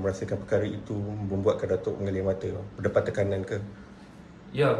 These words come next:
Speaker 2: because my principle is you can attack me. You nak apa, I nak apa-apa, tapi you don't attack my children.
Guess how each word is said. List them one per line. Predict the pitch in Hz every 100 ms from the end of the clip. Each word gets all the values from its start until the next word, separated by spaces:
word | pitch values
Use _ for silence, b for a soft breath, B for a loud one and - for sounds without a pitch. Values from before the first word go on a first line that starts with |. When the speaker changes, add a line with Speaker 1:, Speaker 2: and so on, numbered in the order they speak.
| 117
Speaker 2:
because | 117 135 135 -
my | 127 127
principle | 151 147 117 95
is | 101 98 - 113
you | 120
can | - 110
attack | 113 - -
me. | 107 92
You | 98 117 123
nak | 120 -
apa, | 117 117 - 143 127 120
I | 123 127 127
nak | 127 120
apa-apa, | 127 123 123 117
tapi | 107 135
you | 113 101
don't | 110 120
attack | 98 98 98
my | 107 -
children. | 110 107